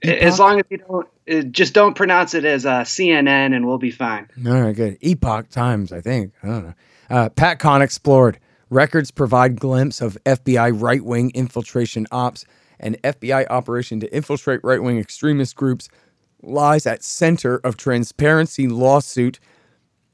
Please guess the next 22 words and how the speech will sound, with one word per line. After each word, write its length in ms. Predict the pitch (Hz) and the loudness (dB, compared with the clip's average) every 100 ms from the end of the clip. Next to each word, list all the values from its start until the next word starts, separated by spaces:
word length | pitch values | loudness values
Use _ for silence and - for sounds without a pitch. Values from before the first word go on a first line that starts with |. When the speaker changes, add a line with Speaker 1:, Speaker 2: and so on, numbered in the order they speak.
| _ | _
Speaker 1:
And 160 | 139 127 | 0 2
you 80 | 123 | 4
can 140 | 131 - | 0 2
always 540 | 143 156 165 170 160 | 4 6 6 4 2
go 260 | - 135 120 | 2 2 2
to 220 | - 127 | 0 -2
libertarianinstitute 1500 | 113 127 147 175 - 151 151 156 - 135 135 - 131 135 127 | 0 0 0 -2 0 0 2 0 -2 -2 -2 -6 -6 -4 -4
dot 240 | 127 113 - | -4 -4 -2
org 420 | 127 135 143 143 _ | 0 2 0 -4 _
slash 440 | - - 120 107 - | -18 -4 -2 -2 -2
O 140 | 127 139 | 0 0
K 300 | - 135 143 | 0 -2 -2
C. 540 | - - 107 104 101 _ _ _ _ | -6 -12 -10 -10 -12 _ _ _ _
And 120 | 110 | -6
that's 200 | 120 - | -6 -4
where 160 | 135 120 | -4 -2
we 160 | 123 | -4
keep 320 | 120 127 123 - | -4 -6 -6 -4
Richard 420 | 120 113 135 101 | -6 -4 -6 -4
Booth's 380 | 113 117 - - | -2 -2 -6 -10
collection 640 | 123 110 104 - 110 104 - _ _ _ - | -6 -4 -6 -6 -6 -6 -10 _ _ _ -6
of 400 | 110 110 107 | -2 0 -2